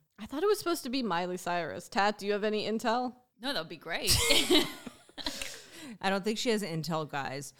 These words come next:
Speaker 3: This announcement also came with a teaser for the album directed by Nadia Lee Cohen that was very cute.
Speaker 1: Oh, that makes a lot of sense. 'Cause that was my first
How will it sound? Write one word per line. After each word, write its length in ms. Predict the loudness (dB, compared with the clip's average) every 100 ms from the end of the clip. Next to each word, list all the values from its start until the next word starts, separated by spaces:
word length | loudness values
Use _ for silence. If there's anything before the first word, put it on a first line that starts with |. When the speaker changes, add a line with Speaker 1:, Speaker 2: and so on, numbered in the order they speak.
| -20
Speaker 3:
This 340 | -6 -2 -2 -2
announcement 640 | 0 4 4 2 0 -4 0
also 440 | 0 2 2 -2
came 540 | -2 -2 0 0 -2
with 200 | -4 -4
a 140 | -4 -6
teaser 640 | -6 -4 -2 0 0 -2
for 160 | -4 -6
the 160 | -4
album 520 | -2 -2 -2 -4 -4 -4
directed 440 | 0 -2 -2 -2
by 140 | 0
Nadia 440 | 2 2 2 0 -2
Lee 200 | -4 -6
Cohen 800 | -4 -2 0 -2 -6 -6 -6 -8 _
that 80 | -6
was 160 | -4
very 320 | -2 -4 -4 -8
cute. 480 | -8 -6 -6 -8 -10 _ _ -2
Speaker 1:
Oh, 60 | -2 0
that 260 | 6 6 6
makes 220 | -2 -6
a 60 | -4
lot 180 | -4
of 60 | -4
sense. 240 | -6 -8
'Cause 160 | -4 2
that 160 | 4 4
was 100 | 2
my 160 | 0
first 480 | -2 -2 0 0 -2